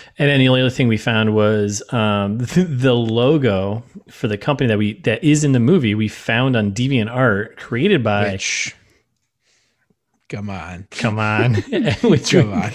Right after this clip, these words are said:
Speaker 1: come on. <laughs> Which is, was created and added by someone whose account is deactivated.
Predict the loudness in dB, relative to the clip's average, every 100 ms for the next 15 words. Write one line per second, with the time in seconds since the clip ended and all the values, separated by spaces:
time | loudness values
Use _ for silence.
0 | -10 -4 -2 0 -2 -6 -12 _ _ -20
1 | -12 -10 -10 _ -6 -4 -8 -8 -6 -6
2 | -4 -8 -12 -20 _ _ -20 -6 -4 -4
3 | -8 -4 -4 -2 0 0 0 -2 -4 -4
4 | -4 -2 -2 -2 -4 -4 -4 -8 -8 -6
5 | -4 -4 -4 -4 -6 -8 -6 -4 -2 -4
6 | -8 -10 -10 -8 -10 -8 -8 -8 -8 -12
7 | -12 -16